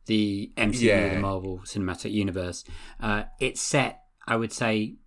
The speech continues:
Speaker 1: well, I'm about to say set now, but it also has many rollbacks to
Speaker 2: Yeah. I mean, the
Speaker 1: previous
Speaker 2: main,
Speaker 1: history
Speaker 2: the main action of the film
Speaker 1: moments.
Speaker 2: happens now, but the film starts in, like, Mesopotamia in,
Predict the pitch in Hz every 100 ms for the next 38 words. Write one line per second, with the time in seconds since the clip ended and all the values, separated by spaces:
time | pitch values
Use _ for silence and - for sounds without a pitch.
0 | - 95 147 - 110 101 - 139 - 110
1 | 107 95 92 107 117 120 107 113 98 95
2 | - - 98 104 110 104 98 90 85 -
3 | - - - - 104 98 95 92 - -
4 | - - 87 85 - - - - - 113
5 | 117 123 131 123 117 101 90 85 123 110
6 | - - 90 87 87 92 87 95 - 85
7 | 80 98 92 87 85 85 - - - 92
8 | 87 - 101 92 - - 101 87 - 82
9 | 85 80 95 92 85 - 90 101 - 90
10 | 87 85 80 80 78 78